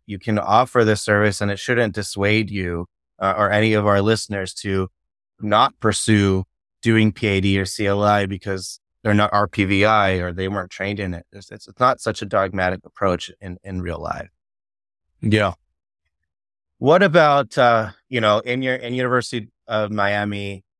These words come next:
Speaker 1: cardiologists and the vascular surgeons, how is your relationship with them?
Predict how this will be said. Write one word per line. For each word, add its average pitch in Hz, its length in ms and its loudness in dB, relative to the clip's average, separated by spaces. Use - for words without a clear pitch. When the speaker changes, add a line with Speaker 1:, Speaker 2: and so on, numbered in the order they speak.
Speaker 1:
cardiologists 104 960 2
and 101 140 -8
the 98 60 -4
vascular 95 360 -4
surgeons, 98 480 -8
how 123 200 4
is 127 120 0
your 131 100 2
relationship 101 680 -4
with 92 200 -14
them? 82 200 -6